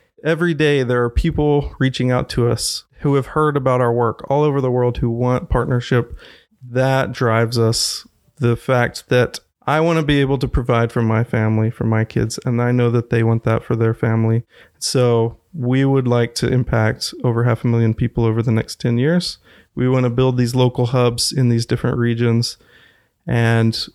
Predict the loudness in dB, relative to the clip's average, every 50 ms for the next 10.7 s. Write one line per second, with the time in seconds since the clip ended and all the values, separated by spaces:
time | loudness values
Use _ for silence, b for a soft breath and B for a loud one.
0 | _ _ -8 -4 -2 0 0 2 2 2 2 0 0 -2 -2 -2 0 2 2 0
1 | 0 0 0 0 2 2 2 2 2 2 2 2 0 -2 -4 -6 -4 -2 0 2
2 | 2 2 0 0 -2 -2 -4 -2 -2 0 0 0 0 -2 -4 -8 -8 -4 -2 0
3 | 2 2 2 2 0 0 0 0 2 2 2 2 2 2 0 -2 -6 -8 -8 b
4 | b b b b b -4 -2 0 0 2 2 2 2 0 0 -4 -4 -2 0 0
5 | 2 2 0 0 0 0 -2 -2 -2 -2 -4 -2 0 2 2 2 0 0 -4 _
6 | _ _ _ _ -6 -2 0 0 2 2 2 2 2 2 0 2 2 2 2 2
7 | 0 -2 -4 -6 -6 -6 -4 -4 0 0 2 0 0 0 -2 -2 0 0 0 0
8 | -2 -6 -4 -4 -2 0 0 0 0 -2 -2 -2 0 0 0 0 -2 -4 -4 -4
9 | -2 0 2 0 0 0 0 -2 0 0 0 0 2 2 2 2 2 0 -2 -4
10 | -8 -4 0 2 2 2 0 -2 0 2 2 2 0 -4